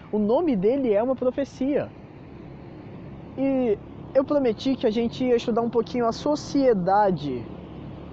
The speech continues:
dos tempos de Noé, a sociedade pré-diluviana, como é contado dentro da teologia judaico-cristã. Essa sociedade pré-diluviana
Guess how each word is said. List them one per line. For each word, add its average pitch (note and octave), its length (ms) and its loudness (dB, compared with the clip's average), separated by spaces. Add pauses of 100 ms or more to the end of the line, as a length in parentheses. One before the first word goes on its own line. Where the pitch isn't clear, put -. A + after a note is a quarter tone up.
(960)
dos G3+ 240 0
tempos G3+ 360 0
de G#3 60 0
Noé, F3 360 2 (200)
a F3+ 120 2
sociedade G3+ 840 2 (240)
pré-diluviana, A3+ 1300 2
como G3+ 280 2
é G3 140 6
contado G3+ 640 2 (400)
dentro G#3+ 640 2 (100)
da F#3+ 240 4
teologia G3+ 1200 4 (160)
judaico-cristã. E3+ 1000 0 (1080)
Essa C4 380 4
sociedade G3+ 1120 2 (720)
pré-diluviana E3 960 2